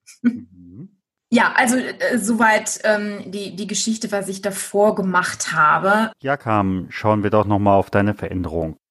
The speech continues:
Speaker 1: Der Auslöser für die Veränderung. Du, wir wissen jetzt im Augenblick, du hast, äh, warst in der I T.
Speaker 2: Mhm.
Speaker 1: Ähm, aber als ich dich zweitausend, ich glaub, acht war das,
Speaker 2: Ja.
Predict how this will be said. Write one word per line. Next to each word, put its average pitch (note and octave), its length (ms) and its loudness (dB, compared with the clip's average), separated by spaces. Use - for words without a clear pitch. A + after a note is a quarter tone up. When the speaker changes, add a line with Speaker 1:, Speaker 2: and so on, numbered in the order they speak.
Speaker 1:
Der G#2 140 2
Auslöser C#3+ 520 2
für - 80 -4
die B2 140 -2
Veränderung. F#2 680 -2
Du, A#2+ 80 0
wir A#2 600 0
wissen D#3 220 -2
jetzt F#3 180 4
im C#3 100 0
Augenblick, D#3 340 0
du B2+ 160 2
hast, - 420 -2
äh, - 80 -6
warst A2 1000 2
in G#2 80 -10
der F#2+ 180 -6
I G2 60 -10
T. F#3 320 -4
Speaker 2:
Mhm. C4+ 300 4
Speaker 1:
Ähm, C3 1120 4
aber A#2+ 640 2
als - 460 -4
ich D3 180 -6
dich - 300 -4
zweitausend, C3+ 680 2
ich B2+ 100 -4
glaub, B2 280 0
acht - 500 -4
war G2 300 -2
das, F#2 260 -4
Speaker 2:
Ja. G3+ 140 0